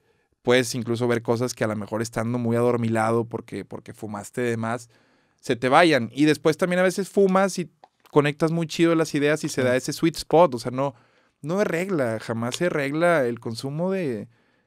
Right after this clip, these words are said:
Speaker 1: de marihuana, jamás te va a, a pegar de una, de una forma, y creo que hasta eso también la hace más interesante. Hay días que te pone muy creativo, hay días que incrementa la depresión que traes o que puedes traer, o los indicios de tristeza y que quieren entrar, melancolía.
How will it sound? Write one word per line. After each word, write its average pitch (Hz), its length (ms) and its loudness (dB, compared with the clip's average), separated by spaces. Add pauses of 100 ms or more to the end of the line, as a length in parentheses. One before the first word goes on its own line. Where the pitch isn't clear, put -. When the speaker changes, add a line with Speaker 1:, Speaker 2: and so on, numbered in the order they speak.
(100)
Speaker 1:
de 120 160 -4
marihuana, 120 540 -2
jamás 127 420 -4
te 151 80 -4
va 131 460 2
a, - 60 -8 (400)
a 117 120 -8
pegar 110 260 -2
de 123 100 -6
una, 135 180 -2
de 107 160 -10
una 120 120 -4
forma, 160 300 6
y 135 60 2
creo 143 160 4
que 160 100 4
hasta 147 220 2
eso 143 180 0
también 139 280 -2
la 143 60 4
hace 147 140 -2
más 139 140 -4
interesante. 151 560 -2
Hay 131 40 0
días 127 200 -2
que 131 260 -2 (320)
te 131 100 -4
pone 120 220 0
muy 113 160 2
creativo, 127 580 0 (120)
hay 104 160 -8
días 110 180 -4
que 110 300 -8 (200)
incrementa 104 600 -6
la 110 80 0
depresión 104 420 -6
que 98 140 -12
traes 117 500 2
o 104 120 -2
que 104 120 -12
puedes 107 300 -4
traer, 107 400 0
o 117 60 4
los 107 240 -2
indicios 110 480 -4
de 107 100 -4
tristeza 110 680 -6
y 104 100 -6
que 104 180 -10
quieren 110 300 -6
entrar, 107 400 -4
melancolía. 110 840 -4